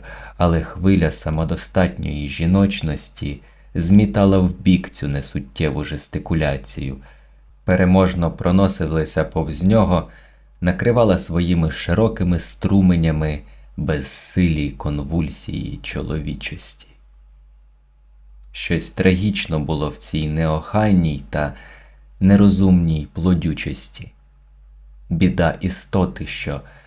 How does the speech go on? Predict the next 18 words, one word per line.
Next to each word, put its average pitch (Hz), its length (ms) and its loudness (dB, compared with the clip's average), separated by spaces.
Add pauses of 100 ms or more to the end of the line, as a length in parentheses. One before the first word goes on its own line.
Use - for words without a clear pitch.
(200)
протистоїть 82 920 -2
небуттю 85 880 -2
і - 80 -8
смерті 85 840 -4 (540)
на 85 120 0
їхній 80 560 -4
межі. 85 560 0 (640)
Такий 110 320 -2
собі 90 440 0 (460)
героїзм 117 760 4 (140)
жіночності, 90 1200 0 (280)
що - 340 -2
врожайно 80 640 2
тріумфує 82 880 0
навіть 71 480 -6
над 78 200 -6
каліцтвом 78 800 -6
природи, 90 720 2